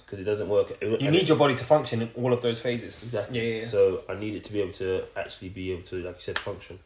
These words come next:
Speaker 2: Yeah. And I think, you know what, this talk that, that we're talking about i-, as far as structure in the way that we're using our body
Speaker 1: Yeah.
Speaker 2: coming out of lockdown is applicable to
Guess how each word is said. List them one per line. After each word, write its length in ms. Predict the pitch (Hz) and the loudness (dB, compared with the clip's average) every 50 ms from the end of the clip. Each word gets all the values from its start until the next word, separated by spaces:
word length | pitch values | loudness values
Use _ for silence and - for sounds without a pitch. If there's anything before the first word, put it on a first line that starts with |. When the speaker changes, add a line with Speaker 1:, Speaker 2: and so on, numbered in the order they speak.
| _ - | _ -4
Speaker 2:
Yeah. 260 | 135 135 127 123 120 - - - - - - - - - | 0 0 0 0 0 -4 -10 -16 -18 -18 -20 -18 -6 0
And 100 | 139 156 | 2 4
I 100 | - 170 - | 4 4 2
think, 340 | - - 302 262 233 - - | 4 4 4 4 4 -2 -2
you 120 | 185 185 | 0 6
know 120 | 220 254 277 | 6 8 8
what, 160 | 262 - - | 8 6 6
this 160 | - 226 220 - | 6 2 0 0
talk 320 | - - 233 220 170 151 | 2 4 4 4 4 2
that, 220 | - 156 147 151 | 0 0 0 2
that 140 | 147 156 147 | 0 0 2
we're 100 | 147 147 | 2 -2
talking 200 | 143 - 156 147 139 | -2 -2 -2 0 2
about 160 | 135 131 - - | 0 0 0 -2
i-, 40 | 147 147 - 147 | -4 -2 -2 -4
as 60 | 147 - | -4 4
far 240 | - 156 147 143 | 6 6 8 8
as 180 | 139 127 123 - - | 6 0 0 -2 0
structure 460 | - - - - 196 175 - - 160 | 0 2 6 6 4 4 4 0 0
in 80 | 156 143 | 0 2
the 80 | 139 139 | 2 4
way 140 | 151 151 143 | 4 4 4
that 140 | 147 143 143 | 2 2 0
we're 140 | 139 135 127 | 0 0 0
using 280 | 127 143 143 131 139 131 | 0 -2 -2 0 2 0
our 80 | 123 | 0
body 420 | 120 - 143 139 127 120 113 117 - - - - | 2 2 0 2 2 -2 -4 -4 -8 -12 -18 -14
Speaker 1:
Yeah. 200 | - 98 98 98 92 - - | -8 -4 -4 -4 -6 -6 -8
Speaker 2:
coming 260 | - - 170 160 151 147 | 0 2 2 4 4 4
out 140 | 139 127 139 | 2 4 4
of 0 | |
lockdown 440 | 156 - - 151 131 123 120 120 117 - | 4 2 2 0 0 0 0 -2 -6 -2
is 400 | - 147 143 139 135 127 123 - - | 0 2 4 4 4 2 -2 -2 -4
applicable 640 | 127 - - - 196 196 - 151 131 127 113 110 110 | -4 -2 2 2 2 2 2 -2 -2 -4 -4 -4 -6
to 440 | - - 147 139 123 123 127 127 117 | -6 -2 -2 0 0 0 -2 -4 -8